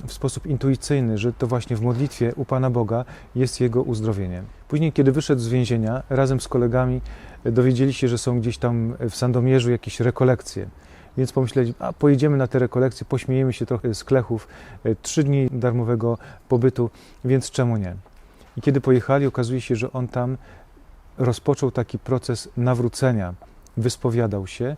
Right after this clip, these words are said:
i tak jak początkowo próbował drwić sobie trochę, e, z klechów, później poczuł powołanie do tego, aby być kapłanem, żeby być franciszkaninem.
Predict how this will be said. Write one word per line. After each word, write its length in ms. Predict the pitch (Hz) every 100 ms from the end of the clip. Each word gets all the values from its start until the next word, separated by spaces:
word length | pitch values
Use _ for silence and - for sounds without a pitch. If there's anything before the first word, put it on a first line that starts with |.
| - - - -
i 180 | 135 131
tak 240 | - 147 151
jak 160 | 131
początkowo 640 | - - 135 135 - 165 147
próbował 440 | 139 131 135 131
drwić 360 | 107 117 175 -
sobie 240 | 135 120
trochę, 320 | - 131 104 113
e, 80 | - - - - 120 120 120 117 127 -
z 100 | -
klechów, 520 | - 139 127 135 - - - - -
później 480 | 139 127 135 135 143 - - - - - -
poczuł 280 | - 117 127
powołanie 640 | 113 127 113 127 135 110 92
do 140 | 101
tego, 400 | - 110 120 127
aby 340 | 113 107 113 - 113
być 420 | 110 135 - - - -
kapłanem, 600 | - 113 120 110 95 92 92 - - -
żeby 240 | 110 110
być 180 | 101 113
franciszkaninem. 840 | - 123 127 - 127 117 92 87